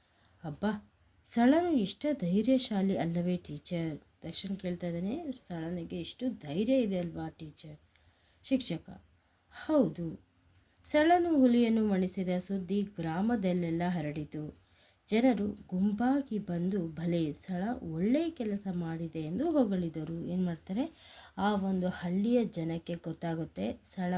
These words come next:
ಹುಲಿಯನ್ನ ಕೊಂದಿದ್ದಾನೆ ಅಂತ. ಜನ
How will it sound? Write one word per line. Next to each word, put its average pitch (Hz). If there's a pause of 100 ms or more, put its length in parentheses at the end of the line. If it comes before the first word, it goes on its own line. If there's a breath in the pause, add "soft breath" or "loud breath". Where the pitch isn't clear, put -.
ಹುಲಿಯನ್ನ 170 (220)
ಕೊಂದಿದ್ದಾನೆ 208
ಅಂತ. 143 (880 soft breath)
ಜನ 214